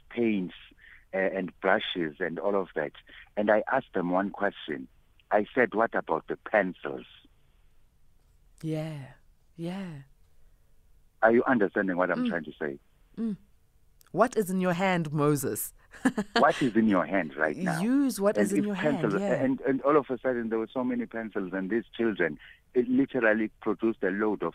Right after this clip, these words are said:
Speaker 1: artwork in, in, in about an hour that almost rivaled the artwork that was on the wall.
Speaker 2: Sure.
Speaker 1: Sometimes you just need to go back to the basics, pick up that pencil and say, "If I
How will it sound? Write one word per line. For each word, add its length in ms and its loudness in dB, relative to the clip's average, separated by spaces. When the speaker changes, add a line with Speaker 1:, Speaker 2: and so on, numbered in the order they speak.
Speaker 1:
artwork 400 -4
in, 280 0
in, 220 0
in 100 -2
about 260 -2
an 160 -4
hour 240 2
that 260 -4
almost 420 -2
rivaled 480 -2
the 180 -12
artwork 440 -8
that 160 -8
was 180 -6
on 180 -8
the 100 -14
wall. 280 -10
Speaker 2:
Sure. 360 -16
Speaker 1:
Sometimes 440 4
you 80 -2
just 260 -2
need 160 -4
to 180 -2
go 220 2
back 220 -6
to 100 -8
the 120 -10
basics, 640 -10
pick 200 -10
up 180 0
that 200 -8
pencil 360 -6
and 220 -10
say, 160 -4
"If 160 -4
I 140 2